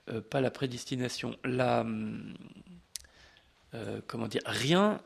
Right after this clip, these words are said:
n'est écrit ou figé pour nous. Hein. Donc, euh, sinon Jésus aurait dit, « Bon, bah, de toute façon, ne vous embêtez pas,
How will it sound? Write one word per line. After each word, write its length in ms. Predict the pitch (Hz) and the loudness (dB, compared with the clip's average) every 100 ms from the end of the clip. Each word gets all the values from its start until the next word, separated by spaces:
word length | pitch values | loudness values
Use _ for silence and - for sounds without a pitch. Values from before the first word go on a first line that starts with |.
| - | -6
n'est 300 | 135 147 160 - | 2 6 6 8
écrit 520 | 160 - - 196 - | 6 6 2 2 4
ou 140 | 165 | 2
figé 680 | 156 - 170 156 147 185 202 - - _ | 2 0 0 2 2 2 0 -8 -20 _
pour 240 | - 151 151 | 4 4 6
nous. 180 | 139 - - _ _ - - | 2 0 -16 _ _ -20 -14
Hein. 140 | 110 - _ _ _ _ - | -14 -14 _ _ _ _ -6
Donc, 240 | 123 - - - _ _ - _ _ _ - - | -6 -8 -16 -18 _ _ -20 _ _ _ -18 -14
euh, 40 | - - - | -14 -14 -10
sinon 340 | - 147 170 | 0 4 6
Jésus 360 | 180 143 135 180 | 6 4 4 6
aurait 260 | 160 135 127 | 6 6 2
dit, « 180 | 156 | 0
Bon, 140 | 156 139 | 2 4
bah, 160 | 120 | 6
de 80 | 123 | 4
toute 200 | 147 165 | -2 -4
façon, 280 | 139 127 127 | -4 -2 0
ne 100 | 151 | 2
vous 240 | 175 175 | 4 4
embêtez 320 | 156 147 147 143 | 4 2 0 0
pas, 420 | 156 170 226 | 4 4 2